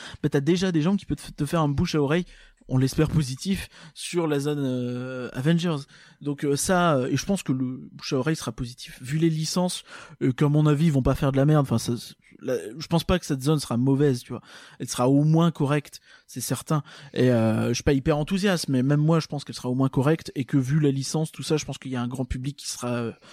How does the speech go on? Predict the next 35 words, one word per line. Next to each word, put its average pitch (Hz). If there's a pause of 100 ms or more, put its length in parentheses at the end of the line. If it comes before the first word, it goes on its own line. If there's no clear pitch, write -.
(360)
comblé, 139
à 127
mon 113
avis. 113 (500)
Bref, 196
tu 180
vois, 202
enfin, 180 (760)
c'est, 240
euh, 165
quelque 175
chose 247
sur 196
lequel 170
je 170
perds 170
pas 175
espoir. 131
Maintenant, 196
évidemment, 160
il 220
faut 147
pas - (140)
compter 226
dessus. -
C'est 143
ça 190
qui 180
est -
important. 143 (400)
Il 139
faut 165
pas 202
compter 196
dessus. 143